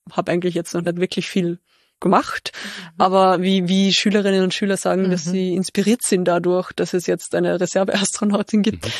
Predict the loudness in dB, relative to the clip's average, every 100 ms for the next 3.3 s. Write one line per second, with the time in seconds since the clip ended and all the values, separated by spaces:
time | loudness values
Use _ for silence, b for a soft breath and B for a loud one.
0 | B -2 2 2 4 2 0 -4 _ -8
1 | -2 -2 -2 0 2 4 4 4 4 2
2 | 2 2 2 2 4 4 6 4 2 2
3 | 4 6 4